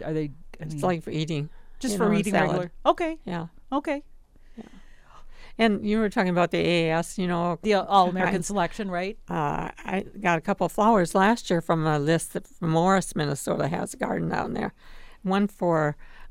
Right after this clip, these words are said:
Speaker 2: uh, big yellow duck marigolds and, uh,
Speaker 1: Oh.
Speaker 2: Magellan pink, uh, zinnias.
Speaker 1: Okay.
Speaker 2: And they were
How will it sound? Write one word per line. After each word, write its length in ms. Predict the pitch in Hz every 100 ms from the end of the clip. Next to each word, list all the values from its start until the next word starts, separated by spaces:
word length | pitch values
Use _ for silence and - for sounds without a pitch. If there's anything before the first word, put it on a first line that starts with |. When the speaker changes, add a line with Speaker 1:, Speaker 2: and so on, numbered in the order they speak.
| -
Speaker 2:
uh, 220 | 160 147
big 200 | 156 185
yellow 300 | 180 180 170
duck 320 | 143 175 - - - 180
marigolds 720 | 170 170 190 190 220 - - - - - - 180
and, 360 | 165 156 156 -
uh, 60 | 330
Speaker 1:
Oh. 240 | 311 156
Speaker 2:
Magellan 840 | 165 165 - 175 185 196 202 202 - - - - - - - -
pink, 460 | 233 214 208 - - - - - - -
uh, 300 | 165 160 160
zinnias. 640 | - 190 175 131 - - - - 190
Speaker 1:
Okay. 240 | 165 160
Speaker 2:
And 240 | 165 156 - -
they 220 | 156 175
were 400 | 185 147 123 -